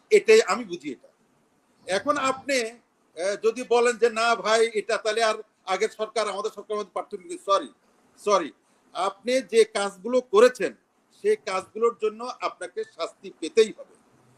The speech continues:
যদি সেটা না পাওয়া যায়, তাহলে ভবিষ্যৎ আপনি, আপনি যদি লেসন না রাখেন, আপনি যদি এক্সাম্পল না রাখেন, তাহলে ভবিষ্যৎ অন্ধকার। ভবিষ্যৎ ঠিক মতন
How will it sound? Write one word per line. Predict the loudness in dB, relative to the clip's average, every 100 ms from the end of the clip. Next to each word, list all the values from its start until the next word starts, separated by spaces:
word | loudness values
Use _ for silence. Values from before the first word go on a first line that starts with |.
| _ _ -4
যদি | -2 -2
সেটা | -2 0 2
না | 0 -2
পাওয়া | 0 0
যায়, | 0 -2
তাহলে | -4 -2 -2
ভবিষ্যৎ | -4 -8 -10 -10 -2 0 0 -4 _ _ _
আপনি, | -2 -2 -2 -10 -8 -8 -10 _ _
আপনি | -10 -2
যদি | -2
লেসন | 0 0 2 0
না | 0 -2
রাখেন, | -2 -6 -14 _ _
আপনি | -16 -10 -6
যদি | -4
এক্সাম্পল | -6 -2 0 0 0 -2
না | 0
রাখেন, | -2 -4 -6 -12 _ _
তাহলে | -8 -8
ভবিষ্যৎ | -6 -6 -6 -8 -10
অন্ধকার। | -8 -8 -8 -10 _ _
ভবিষ্যৎ | -2 -2 -2 -4
ঠিক | -6 -8 -6
মতন | -2 -2 -4